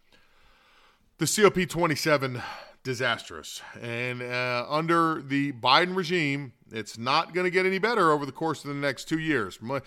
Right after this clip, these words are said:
they're gonna meet a couple more times before we have an opportunity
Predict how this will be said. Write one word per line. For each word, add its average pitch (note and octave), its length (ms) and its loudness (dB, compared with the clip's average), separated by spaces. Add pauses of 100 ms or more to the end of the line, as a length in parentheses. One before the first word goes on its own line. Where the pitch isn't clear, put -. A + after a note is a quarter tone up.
(200)
they're C#3+ 100 -2
gonna D#3+ 120 2
meet D#3+ 220 2
a C#3 100 2
couple F3+ 280 0
more F#3+ 200 2
times D#3 600 2
before B2 360 -2
we C3+ 140 0
have C#3+ 100 2
an C3+ 80 0
opportunity C#3+ 840 -2